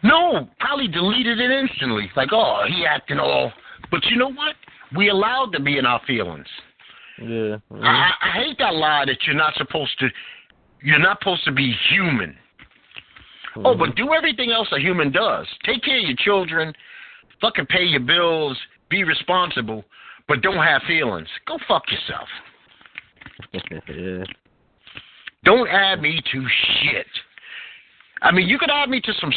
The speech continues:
Speaker 1: sports stuff. That's innocuous, you know. I could open that up in front of my wife or anybody else. I mean, I could open that up and say I was going to church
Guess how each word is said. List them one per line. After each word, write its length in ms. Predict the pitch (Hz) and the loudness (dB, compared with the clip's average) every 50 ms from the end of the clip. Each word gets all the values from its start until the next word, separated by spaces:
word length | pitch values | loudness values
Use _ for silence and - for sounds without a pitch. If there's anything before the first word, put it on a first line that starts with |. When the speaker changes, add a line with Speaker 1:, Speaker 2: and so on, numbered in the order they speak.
| - | 0
Speaker 1:
sports 320 | - - 196 202 180 - - - | 2 4 4 4 4 2 0 -2
stuff. 180 | - 135 120 - - | -2 -2 -2 -2 -2
That's 140 | 196 208 - - | -2 -2 0 -2
innocuous, 600 | 180 160 180 202 202 - - - 110 92 82 - - - | -2 2 2 2 2 0 -2 -6 -10 -8 -6 -6 -2 0
you 80 | 139 | 2
know. 220 | 131 127 123 117 - - - - - - - - - - - - - - | 4 4 4 2 0 -4 -14 -20 -20 -20 -20 -20 -20 -20 -20 -10 -6 -4
I 80 | 247 | -2
could 120 | - 311 226 | 0 2 2
open 260 | 220 240 226 - 208 | 2 2 2 0 0
that 160 | 190 190 190 185 | 2 2 2 0
up 120 | 180 - - | 0 0 -2
in 100 | 147 127 - | -4 -2 0
front 160 | - 151 147 | 0 0 2
of 60 | 139 120 | 2 0
my 100 | 107 101 | -2 -2
wife 300 | 107 139 156 156 156 143 - | 2 2 2 4 2 0 0
or 100 | 127 107 | -2 0
anybody 460 | 139 147 139 131 127 123 120 127 135 | 0 -2 -2 0 2 2 2 2 0
else. 180 | 143 131 113 101 - - | 0 0 -2 -4 -4 -6
I 60 | 135 | -6
mean, 160 | 156 156 151 147 - - - - | -4 -4 -6 -6 -8 -14 -8 -4
I 100 | - 254 | -4 -2
could 120 | 285 359 277 | 0 2 2
open 240 | 285 294 285 262 233 | 0 0 0 0 0
that 160 | 220 214 214 | 0 0 0
up 120 | 208 196 - | 0 0 -2
and 100 | 175 143 - - | -2 -4 -4 -4
say 120 | 240 294 | -2 -2
I 60 | 285 262 | 0 0
was 140 | 214 165 139 | 0 -2 -2
going 200 | 175 170 165 151 | 0 -2 0 0
to 60 | 131 | -2
church 300 | - - - 143 120 107 | 0 2 2 2 2 0